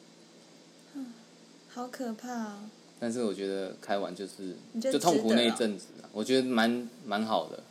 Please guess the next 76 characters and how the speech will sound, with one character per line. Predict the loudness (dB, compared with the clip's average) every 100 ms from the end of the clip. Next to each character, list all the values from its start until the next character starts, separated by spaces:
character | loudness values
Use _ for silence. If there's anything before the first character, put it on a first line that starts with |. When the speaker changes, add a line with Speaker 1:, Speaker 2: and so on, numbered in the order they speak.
| -18 -8
Speaker 1:
蛮 | -4 -4
值 | -6
得 | -10 -12 -10
的， | -6
你 | -4
这 | -4
样 | -4 -6 -4
听， | 2
Speaker 2:
值 | 4
得。 | 4 2
Speaker 1:
你 | -6
这 | -4
样 | -6 -6
讲， | -6 -6 -8
听 | -10 -8 -6
的 | -4
人 | -6
应 | -6
该 | -2 -2 -2 -12 -20 -6
不 | -4
会 | -2 -2
想 | 0 -2 -2
去 | -4 -4
开 | -6 -2 0
耶。 | 2 2 2 -2 -6 -20 -10 0
Speaker 2:
听 | 4
的 | 6
人 | 6
只 | 8
要 | 8 8
撑 | 4 2
过 | 4 6
那 | 6
一 | 4
段， | 4 4 4 2 -6 -14 -20 -20 -10
那 | 0 2
一 | 4
个 | 4
礼 | 2 2
拜 | 2 2 0
就， | 0
Speaker 1:
一 | 0
个 | 0
礼 | 0
拜， | -2
Speaker 2:
就 |
好。 | -2
Speaker 1:
那 | -2
么 | 0
快？ | -2 -4 -6
Speaker 2:
一 | 0
个 | 4
礼 | 4
拜 | 6 4
就 | 4
差 | 0
不 | 0
多 | 0
了。 | 0
Speaker 1:
你 |
讲 | 0 0
得 |
好 | 0 0
像 | 0 2
Speaker 2:
可 | 4
是 | 6
Speaker 1:
几 |
个 | 4
月 | 2 0
一 | 0
样。 | -4 -8 -2
Speaker 2:
因 | 4
为 | 8
那 | 8
要 | 8
跟 | 6 4 4 2